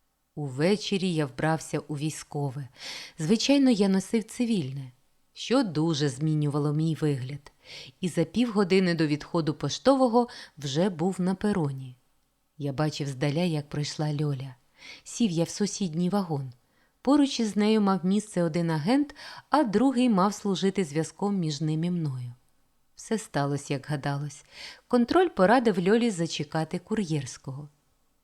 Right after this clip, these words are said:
Чомусь мрійно весела сиділа вона в залі першого класу, гаючи ті півтори години, що лишалися до приходу поїзда. Сам я не ризикнув зайти в залу. Я стежив за нею з коридора крізь скляні двері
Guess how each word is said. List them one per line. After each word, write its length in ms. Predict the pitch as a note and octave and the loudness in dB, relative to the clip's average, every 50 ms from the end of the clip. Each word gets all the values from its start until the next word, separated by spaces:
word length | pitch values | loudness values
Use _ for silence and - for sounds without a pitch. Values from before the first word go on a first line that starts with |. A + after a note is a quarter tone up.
| _ _ _ _ _ - - - - - _ _ _ _ _ - | _ _ _ _ _ -20 -20 -20 -20 -20 _ _ _ _ _ -6
Чомусь 480 | - - F3+ F#3 F#3+ A3 G#3+ - - | -2 2 4 4 6 4 4 4 4
мрійно 400 | F#3+ G3 F#3+ G#3 G#3+ G3+ G3 F#3+ | 4 4 4 4 4 4 4 4
весела 560 | F3 F#3+ F#3 - - - F#3+ F3 D3 C#3+ C#3+ | 2 2 0 0 0 2 2 2 2 2 0
сиділа 480 | C3 - - D3+ C#3 B2+ D3 C#3+ D3 C#3+ | -2 -4 -4 -6 -4 -2 0 0 0 0
вона 240 | C3 D3 C#3+ D3 C#3+ | 0 0 0 0 0
в 40 | C3+ | -2
залі 340 | A#2+ C#3+ D3+ D3 C#3+ C#3 | -2 -2 -2 0 -2 -2
першого 560 | C#3+ - D#3 D3 C#3 - - - D3+ D3 C#3+ C#3 | -4 -4 -4 -4 -4 -4 -6 -6 -4 -4 -4 -6
класу, 640 | D3 - D3+ C#3+ C#3 C3+ B2+ - - - - C3+ A#2+ _ _ - - - - - - | -6 -6 -4 -4 -4 -4 -6 -10 -12 -16 -18 -18 -18 _ _ -20 -18 -16 -16 -12 -4
гаючи 460 | - A3 A3+ F3+ D#3 C#3+ - - D#3 | 0 2 4 4 2 2 0 -4 -6
ті 160 | - - E3 | -6 -6 -6
півтори 460 | - - F3 E3+ - - D#3+ D#3+ D#3+ | -4 -2 -2 -2 -2 -2 -2 0 0
години, 500 | D#3 D3+ D3+ C3 G#3 A3+ A#3+ A#3+ B3 A#3 - - - - - _ | 0 0 0 2 4 4 4 4 4 2 0 -6 -16 -20 -20 _
що 220 | - - - D3 | -10 -4 -2 0
лишалися 640 | C#3+ C#3+ C#3 - - D#3 D#3 D#3+ D#3+ E3 - - D#3 | 0 0 -2 -2 -4 -4 -2 -2 -2 -4 -4 -6 -6
до 140 | C#3 D3+ C3+ | -4 -4 -4
приходу 500 | - - D3 - - - D3 C#3 C3+ C#3+ | -4 -6 -8 -6 -6 -6 -6 -4 -4 -6
поїзда. 720 | - - - C#3 C#3 C3+ C3+ C3 A#2+ - - D3 B2+ B2 - _ _ _ _ _ _ _ _ _ | -8 -6 -6 -4 -4 -4 -6 -8 -10 -12 -12 -14 -14 -14 -16 _ _ _ _ _ _ _ _ _
Сам 360 | - - - - D3+ D3+ D3+ D#3 | -20 -10 -4 -2 0 2 2 2
я 140 | D3+ D3 | 2 2
не 140 | D3+ D#3 D#3 | 2 2 2
ризикнув 500 | D3+ D#3 C#3+ C3+ D3+ - - F3+ F3 E3 | 0 0 -2 -2 -4 -4 -2 0 0 0
зайти 360 | D3 - D3 C#3+ C#3+ - D3 | 0 -2 -4 -6 -4 -4 -6
в 40 | C#3 | -6
залу. 460 | C3 A#2+ D3 C#3+ C#3 C3+ B2+ B2+ B2 - - - - - - - - - - _ | -4 -4 -4 -4 -4 -4 -6 -8 -10 -12 -16 -18 -16 -14 -14 -14 -16 -16 -20 _
Я 140 | - E3 D3+ | -8 -8 -8
стежив 380 | - - - G3+ F#3 F3+ F#3 D3+ | -6 -4 -2 -2 0 0 -2 -2
за 140 | - E3+ | 0 0
нею 260 | E3 E3 E3+ F3 E3+ D#3 | 0 2 2 0 0 -2
з 80 | - | -4
коридора 520 | - - D#3+ D#3 D#3 C#3+ F3+ G3+ G#3+ G#3+ G#3 | -8 -6 -4 -4 -2 -2 0 0 0 -2 -4
крізь 320 | - - D#3 D3+ C3+ - | -4 -4 -4 -4 -4 -6
скляні 440 | - - - D3 C#3+ C#3+ D3+ E3 E3 | -10 -8 -4 -2 0 0 0 0 -2
двері 540 | D3 D3+ C3+ D#3 C#3+ C3 B2 B2+ C3 B2 | -2 -2 -2 -2 -2 -4 -6 -8 -12 -16